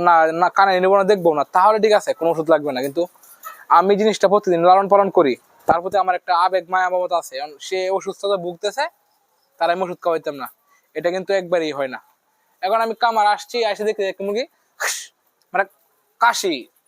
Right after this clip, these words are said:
শুকনা কাশি কাশতাছে। এখন তার ওষুধ খাওয়াইতে হবে না, ওষুধ খাওয়াইতে গেলে আমার লস। ওষুধ যদি খাওয়াই, তাহলে আমার লস। তো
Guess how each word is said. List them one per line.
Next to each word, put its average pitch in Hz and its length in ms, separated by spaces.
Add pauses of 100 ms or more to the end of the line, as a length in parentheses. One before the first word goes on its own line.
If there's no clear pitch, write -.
(120)
শুকনা 214 380
কাশি 175 280
কাশতাছে। 135 400 (1300)
এখন 160 200
তার 185 140
ওষুধ 185 200
খাওয়াইতে 208 300
হবে 208 180
না, 262 60 (540)
ওষুধ 196 240
খাওয়াইতে 214 320
গেলে 180 200
আমার 151 180
লস। 117 160 (760)
ওষুধ 180 220
যদি 226 220
খাওয়াই, 233 280 (180)
তাহলে 180 280
আমার 170 200
লস। - 160 (1800)
তো 208 80